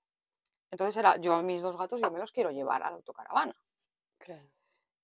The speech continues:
Speaker 2: Los
Speaker 1: Y
Speaker 2: veréis en el canal,
Speaker 1: Bueno,
Speaker 2: en
Speaker 1: los
Speaker 2: cuando
Speaker 1: verán,
Speaker 2: me
Speaker 1: es que ahora so-, ahora solo estoy con
Speaker 2: Ahora
Speaker 1: uno,
Speaker 2: está
Speaker 1: estoy
Speaker 2: con
Speaker 1: con
Speaker 2: Rubius.
Speaker 1: Rubito, sí, sí. Entonces esos quince días, pues, es que aprovechaba para estar con la autocaravana,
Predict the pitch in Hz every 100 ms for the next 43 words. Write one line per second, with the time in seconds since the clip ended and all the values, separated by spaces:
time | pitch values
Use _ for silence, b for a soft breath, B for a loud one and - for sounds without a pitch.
0 | _ 262 233 208 196 208 285 - 226 214
1 | 180 180 233 175 160 226 254 214 233 240
2 | 254 233 262 269 240 285 277 269 269 277
3 | - 240 247 220 220 262 233 208 190 -
4 | - - 214 285 262 247 269 240 233 294
5 | 294 294 - 311 - b b b b b
6 | _ - 240 247 277 262 226 - 254 277
7 | 269 285 339 247 226 - - 208 226 226
8 | 233 269 320 202 180 170 190 196 214 220
9 | 226 269 311